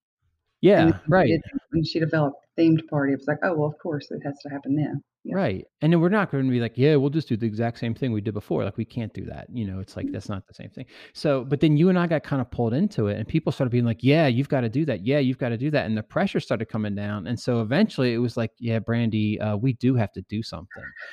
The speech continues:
Speaker 2: So we decided it would be, why do it to each other when we can do it to other people?
Speaker 1: Mm-hmm.
Speaker 2: And so we, we ended up,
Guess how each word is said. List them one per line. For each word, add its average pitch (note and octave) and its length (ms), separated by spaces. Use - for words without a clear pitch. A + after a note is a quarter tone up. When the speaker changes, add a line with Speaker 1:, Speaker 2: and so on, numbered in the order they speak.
Speaker 2:
So C3 180
we C#3 140
decided A2+ 760
it B2+ 120
would B2 220
be, A2 540
why E3 220
do D3+ 240
it C3+ 120
to A2 80
each G2+ 180
other G2+ 280
when F#2+ 120
we G#2+ 100
can A#2 160
do A#2 120
it A#2 80
to - 120
other G2+ 200
people? - 480
Speaker 1:
Mm-hmm. D#3 580
Speaker 2:
And C3+ 80
so B2+ 220
we, D3+ 400
we D#3+ 320
ended C3+ 300
up, A#2 220